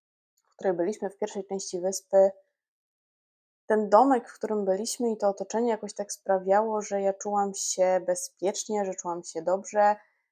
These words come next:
Też ten domek był bardzo ładny, był wysprzątany i to jest też coś, co daje mi komfort. To jest też coś, co już zaczęłam wstępnie mówić na początku tej historii, że ja,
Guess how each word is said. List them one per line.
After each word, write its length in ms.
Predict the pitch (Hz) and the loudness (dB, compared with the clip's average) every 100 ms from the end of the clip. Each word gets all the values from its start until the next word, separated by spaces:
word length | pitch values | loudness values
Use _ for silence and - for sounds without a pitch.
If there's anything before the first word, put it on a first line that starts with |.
| _ | _
Też 340 | 190 185 - - | 2 2 0 -4
ten 200 | 180 180 | -4 -2
domek 220 | 180 180 | -4 -4
był 260 | 180 175 | 0 0
bardzo 400 | 170 180 175 180 | 0 -2 -2 -2
ładny, 760 | 165 170 196 202 196 190 185 175 | 0 0 0 -2 -6 -4 -6 -6
był 360 | 175 175 170 170 | -2 -2 -2 -6
wysprzątany 840 | 175 - - 175 - 208 190 180 | -10 -12 -12 -4 0 2 0 -2
i 60 | 175 | -4
to 120 | - | -4
jest 180 | 180 - | -6 -6
też 160 | 190 - | -10 -10
coś, 240 | 180 180 | -10 -10
co 160 | - 175 | -8 -6
daje 240 | 180 180 | -6 -6
mi 100 | 175 | -10
komfort. 540 | - 208 - 180 - | -6 -6 -2 -4 -4
To 60 | - | -18
jest 160 | 165 - | -16 -12
też 200 | 170 - | -12 -12
coś, 420 | - 175 - - _ _ _ _ | -6 -6 -6 -16 _ _ _ _
co 120 | - | -8
już 140 | 185 185 | -6 -2
zaczęłam 720 | 185 190 185 180 185 196 196 | -2 4 4 4 2 -6 -10
wstępnie 520 | - - 190 190 190 | -8 -4 -4 -4 -4
mówić 320 | 190 190 196 | -4 -4 -4
na 80 | 180 | -8
początku 400 | 175 190 196 - | -6 -4 -4 -4
tej 120 | 185 | -10
historii, 600 | 185 180 - 196 220 202 | -10 -12 -2 0 0 -2
że 220 | 190 190 190 _ _ _ _ _ _ | 0 0 0 _ _ _ _ _ _
ja, 460 | 208 220 254 269 269 | 0 4 6 6 4